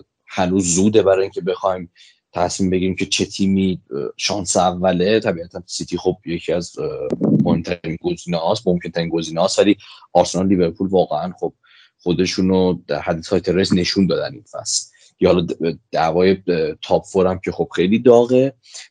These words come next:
برای همین آره، جذابیتش اینه که فصل واقعاً، اه، غیر قابل پیش بینی داشتیم. امیدوارم همینجوری بمونه، یعنی یه مقدار ثبات قدرتی که این چند ساله داشتیم یه مقدار از تیمای، اه، مقتدر گرفته بشه، چون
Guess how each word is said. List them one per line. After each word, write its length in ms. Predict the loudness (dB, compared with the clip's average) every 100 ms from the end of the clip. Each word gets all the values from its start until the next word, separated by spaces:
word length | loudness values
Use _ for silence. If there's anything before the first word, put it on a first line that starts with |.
| 2
برای 200 | 4 4
همین 200 | 4 4
آره، 160 | 2
جذابیتش 800 | 2 2 2 0 0 -2 -4 -8
اینه 120 | -8
که 100 | -10
فصل 480 | -8 -4 -2 -2 -2
واقعاً، 520 | 2 2 2 0 0 -6
اه، 460 | -4 -4 -4 -6 -8 -12 _ _ -4
غیر 200 | 2 4
قابل 300 | 4 2 0
پیش 240 | -4 -8
بینی 200 | -2 -2
داشتیم. 280 | 0 0 0
امیدوارم 320 | 0 2 2
همینجوری 380 | 0 -2 -2 -2
بمونه، 460 | 6 6 6 2 0
یعنی 140 | -4
یه 80 | -4
مقدار 280 | -4 -2 -2
ثبات 520 | 0 0 0 0 0 -6 -8
قدرتی 420 | -6 -4 -6 -8
که 120 | -8
این 240 | -6 -6 -8
چند 280 | -10 -10 -4
ساله 220 | -4 -2
داشتیم 360 | -4 -4 -4
یه 100 | -4
مقدار 340 | -4 -2 -4 -4 -12 -20 -20 -20 _ -10
از 180 | -8 -2
تیمای، 320 | 2 4 4
اه، 100 | 2 _ -8 -6 -4 -6 -8
مقتدر 500 | -6 -8 -2 0 0
گرفته 480 | 2 2 2 0 0
بشه، 280 | 0 0 -4
چون 240 | -6 -8